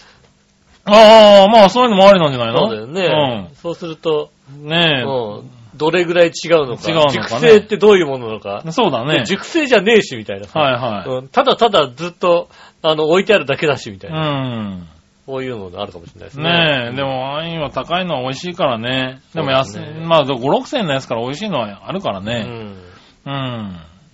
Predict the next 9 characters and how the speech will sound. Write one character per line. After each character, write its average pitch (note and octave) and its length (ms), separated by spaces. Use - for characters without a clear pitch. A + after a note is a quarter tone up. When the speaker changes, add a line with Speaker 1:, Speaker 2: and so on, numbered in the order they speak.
Speaker 1:
い G3+ 40
や、 D#3+ 280
違 D#3+ 920
う C3 300
よ。 G#2 240
ワ C3+ 160
イ - 340
ン C#3+ 60
は。 - 240